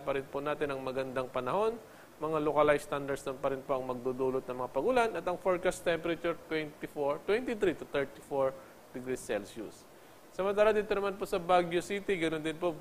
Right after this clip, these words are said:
bukas po, Friday hanggang Linggo, ah,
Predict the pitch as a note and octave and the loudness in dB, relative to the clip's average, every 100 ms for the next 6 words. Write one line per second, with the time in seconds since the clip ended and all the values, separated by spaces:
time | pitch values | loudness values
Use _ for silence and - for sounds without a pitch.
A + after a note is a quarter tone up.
0 | - D#3 E3 E3 - - E3 - D#3+ D#3+ | -6 -4 -2 -2 -2 -4 -2 2 2 4
1 | D#3+ D#3+ D#3 D3 D3+ D3 C#3+ D#3 D#3 E3+ | 2 0 0 -2 -2 -2 -4 -6 -2 0
2 | E3 E3 - - - C#3+ C#3 | 0 -2 -16 -20 -8 -2 -2